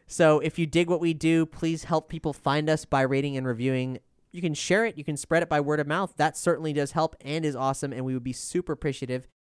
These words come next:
You can find us on Twitter and Instagram at Lucasfilm Pod. But in terms of podcast marketplaces, in terms of, like, the easiest way for people to find us, rating and reviewing makes a huge difference. And, uh, if you give us a, a review, we will read it here on the show. It's been a while.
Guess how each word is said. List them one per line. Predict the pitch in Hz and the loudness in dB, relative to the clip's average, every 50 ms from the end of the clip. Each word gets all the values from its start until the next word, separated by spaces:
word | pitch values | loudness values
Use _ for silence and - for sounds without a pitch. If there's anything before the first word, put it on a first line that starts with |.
| _ - | _ -8
You | 139 | -6
can | 139 147 135 | -6 -4 -4
find | - 143 143 143 | -2 -2 -2 -2
us | 147 139 | -2 -2
on | 143 135 131 | -2 -4 -4
Twitter | - - - 160 156 147 | -2 0 0 2 2 0
and | - 135 135 | -2 -4 -8
Instagram | 120 139 143 - - 147 135 147 139 135 127 - | -8 -8 -10 -8 -6 -4 -2 -2 -2 -2 -4 -4
at | 135 139 135 - | -6 -6 -6 -4
Lucasfilm | 139 143 139 - 151 - - - 143 131 123 117 | -4 -4 -4 -4 -6 -8 -6 -6 -4 -4 -4 -6
Pod. | - - - 151 156 160 165 165 170 - _ _ _ _ _ _ _ _ _ - | -10 -6 -4 -2 0 0 0 -2 -4 -8 _ _ _ _ _ _ _ _ _ -20
But | - 120 - 160 156 143 - - - _ _ _ _ _ _ _ | -2 2 2 2 2 0 -4 -12 -18 _ _ _ _ _ _ _
in | - 160 160 | -4 -4 0
terms | 147 185 185 175 156 | 2 2 2 2 0
of | 147 - | -2 -2
podcast | - - 170 180 190 156 - 190 185 175 - - | -2 0 0 0 0 0 0 -2 0 0 -2 -2
marketplaces, | 160 165 190 - 185 - - 208 202 190 - 208 196 180 | -2 -2 -2 -2 -6 -2 0 0 0 2 2 0 0 2
in | 165 151 | 0 -2
terms | 143 - 170 165 165 151 | -2 -2 -2 -2 0 -2
of, | 156 143 | -2 0
like, | 143 147 139 139 131 123 107 _ _ _ _ - | 0 0 0 0 -2 -8 -16 _ _ _ _ -6
the | 143 147 143 135 | -4 -4 0 0
easiest | 151 156 156 170 160 156 | 0 0 2 0 0 2
way | 180 175 | 2 0
for | 175 180 | 0 0
people | 165 170 170 180 | 0 0 0 0
to | 180 175 | -2 -2
find | - 175 170 175 175 | 0 -2 0 0 0
us, | 185 - - _ _ _ _ - - | -2 -4 -6 _ _ _ _ -10 -2
rating | 135 143 151 156 156 156 | 2 4 4 4 4 2
and | 147 143 | 0 -2
reviewing | 139 127 131 139 135 135 | -2 0 0 0 0 0
makes | 127 120 113 - | -2 -4 -6 -8
a | 120 | -10
huge | 113 - - 135 131 120 - | -12 -6 -4 -4 -4 -4 -4
difference. | - 120 - - 107 107 - - | -6 -6 -6 -6 -8 -10 -10 -10
And, | - 127 127 123 | -8 -6 -4 -2
uh, | 123 123 120 104 | -2 -2 -2 -4
if | 127 - - _ | -6 -10 -10 _
you | - 123 131 135 131 | -6 -4 -2 -2 -4
give | 127 - - 147 214 | -4 -4 -4 -2 -2
us | 254 226 - - | -2 -4 -2 -2
a, | 135 127 113 | -2 0 0
a | 127 131 | 0 0
review, | 127 123 117 123 135 151 170 | -2 -2 -2 -2 -2 -2 -2
we | 165 151 165 | -2 -2 -2
will | 175 170 156 139 | 0 0 -2 0
read | 135 160 175 | 2 2 2
it | 180 - - | 2 0 -2
here | - 170 175 170 | -4 -4 -2 -2
on | 165 170 | -2 -2
the | 170 | -2
show. | 165 - - 208 233 202 135 113 | -2 -2 0 0 2 2 0 0
It's | - 135 139 - | -2 -6 -8 -4
been | - - 156 165 | -2 -2 0 0
a | 160 | 0
while. | 147 - 151 170 190 180 151 131 - | 0 0 0 0 0 0 -2 -2 -4